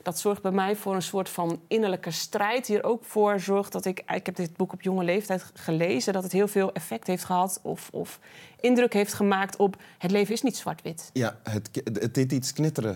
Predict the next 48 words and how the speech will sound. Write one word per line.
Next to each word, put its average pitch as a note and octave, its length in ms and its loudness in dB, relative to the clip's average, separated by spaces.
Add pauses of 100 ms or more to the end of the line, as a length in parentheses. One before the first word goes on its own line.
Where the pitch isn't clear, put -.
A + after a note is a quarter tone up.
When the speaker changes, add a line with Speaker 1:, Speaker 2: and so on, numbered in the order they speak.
Speaker 2:
in F#3+ 80 6
Speaker 1:
Ja. A#3 100 6
Speaker 2:
je G2+ 80 0
hoofd. F#2 260 -4 (260)
En A2+ 200 2
kan B2+ 180 4
je A#2 120 6
zeggen C3+ 300 4
wat C3+ 140 4
het G3 160 2
was? A#3 220 0
Wat C#3 140 2
maakt D3 360 2
dat C3 200 -2
je A2 240 2
toch C#3+ 320 -2
helemaal A2+ 320 4
meegaat E3+ 380 2
in D3 100 0
dat B2+ 140 -2
verhaal A#2 380 0
en C3 80 0
dat A#2 80 2
je A2 80 2
bijna G#2 300 -2
voor G#2 120 -4
hem G#2+ 300 -2 (460)
de, G2+ 280 0
de G2 180 0
psychopathische - 840 -4
moordenaar, C3 640 0 (120)
eh, F#2+ 180 -8
gaat G#2 180 -2
supporteren? F3+ 600 -6 (760)
Speaker 1:
Ik A#3+ 120 2
denk C#4+ 160 6
dat C4+ 140 0
voordat - 260 0
ik B3 80 -10
dit A3 140 -2
boek A#3+ 180 0
las, C4 300 4
had A3+ 100 -4
ik A3 80 -2
nooit A#3 260 2
zo G#3+ 120 2
nagedacht G3 880 2
over F#3 440 0